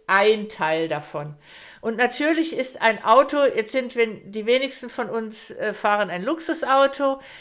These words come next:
aber nichtsdestotrotz ist ein Auto ein Teil, A, um von A nach B zu kommen, das, darum mögen wir Autos, darum mag ich ein Auto,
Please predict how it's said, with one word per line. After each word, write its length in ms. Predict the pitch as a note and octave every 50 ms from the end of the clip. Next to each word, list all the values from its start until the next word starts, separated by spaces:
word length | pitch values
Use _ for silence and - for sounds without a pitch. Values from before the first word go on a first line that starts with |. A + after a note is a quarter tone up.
| - - - - -
aber 260 | - A#3+ A#3 B3+ B3 B3 - - -
nichtsdestotrotz 1000 | B3+ D#4 E4+ - - C#4+ C#4+ C#4+ - - C4+ - - C4 C4 C#4 C#4 C#4 - -
ist 320 | - B3+ B3 - - -
ein 280 | G#3+ A3 G#3+ G#3 - -
Auto 560 | G3+ A3 A#3 B3 C4+ C4+ C4+ - D4+ D4 C#4
ein 400 | - - G3+ G3 G3 G3 F#3+ -
Teil, 720 | - - - A#3 G#3+ A3 A3+ A#3+ B3 B3+ B3+ B3+ C4 B3+ B3+ - - - - - - - _ _ _ _ _ _ _
A, 380 | - G#3+ A3 A#3 A#3+ B3+ B3+ A#3+ - - - _ _ _ _ _ _ _ - _ _
um 200 | - A#3+ A#3 A3
von 240 | A3 - A#3+ A3+ -
A 140 | - A3 A3
nach 200 | G#3 G#3 G#3 G#3+
B 160 | A#3 A#3+ B3
zu 160 | - - E4
kommen, 240 | - - D4+ D4+ D4+
das, 320 | - B3 B3 B3 - - G3+
darum 360 | A3+ G#3+ G#3+ G#3+ A3 G#3+ G#3
mögen 300 | G#3 A3 A#3 G#3+ G#3+ G3
wir 180 | G3+ F#3 G2
Autos, 520 | - G3 A3+ A3+ - E4 F#4 F#4 F#4 - - -
darum 320 | G3+ G#3 A#3 A#3 A#3 A#3 A3+
mag 240 | A3 A3 A3 A3 - -
ich 260 | B3+ C#4 C#4 - -
ein 180 | G#3 G3+ F#3+ -
Auto, 600 | - F3+ F#3 A3 A3+ - - D4+ F#4+ G#4 G4+